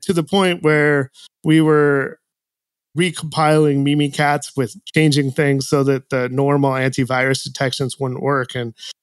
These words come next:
and continuing to iterate on how we, how we'd go about detecting that. And so you, and there's a lot of interplay back and forth between the blue guys and the red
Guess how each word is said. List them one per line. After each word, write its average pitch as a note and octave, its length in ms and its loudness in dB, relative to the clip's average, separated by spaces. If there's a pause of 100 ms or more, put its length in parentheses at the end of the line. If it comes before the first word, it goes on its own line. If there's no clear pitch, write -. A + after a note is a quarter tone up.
and C#3+ 140 -4
continuing D#3+ 680 2
to B2 260 -4 (460)
iterate D#3 520 2
on C#3 240 -2
how D3+ 220 0
we, C#3 260 0 (100)
how F3 140 2
we'd D3+ 240 2
go C#3 180 2
about C3 280 -2
detecting B2+ 520 -8
that. A#2+ 140 -6
And B2 100 -12
so D3 140 -4
you, E3+ 300 -4 (200)
and D#3+ 140 0
there's E3 140 2
a F#3 60 2
lot F#3 180 4
of D#3+ 80 0
interplay D#3 480 0
back C#3 300 -2
and C#3 120 -4
forth C#3+ 440 -2
between C#3 400 -2
the B2+ 80 -2
blue E3 340 2
guys C#3+ 480 2
and C3+ 180 -2
the B2+ 120 -6
red C#3+ 340 -2